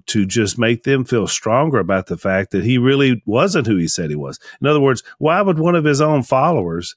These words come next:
be willing to turn him over to us if he was really the Son of God? And so I'd never thought about that before until this particular time I looked at it, but I thought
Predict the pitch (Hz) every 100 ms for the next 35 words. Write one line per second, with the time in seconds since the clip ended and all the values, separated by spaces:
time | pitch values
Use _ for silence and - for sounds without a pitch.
0 | _ _ _ _ - 95 123 117 139 147
1 | 139 127 107 107 - 139 139 131 127 110
2 | 98 123 143 82 - - _ _ _ _
3 | - 113 - 147 113 98 120 110 92 95
4 | 117 101 85 101 117 73 - - - -
5 | - 104 127 160 180 156 95 110 117 139
6 | 139 143 139 113 107 131 139 143 104 -
7 | 104 123 117 - 107 123 117 113 - 127
8 | 120 107 107 123 131 135 135 110 110 113
9 | 104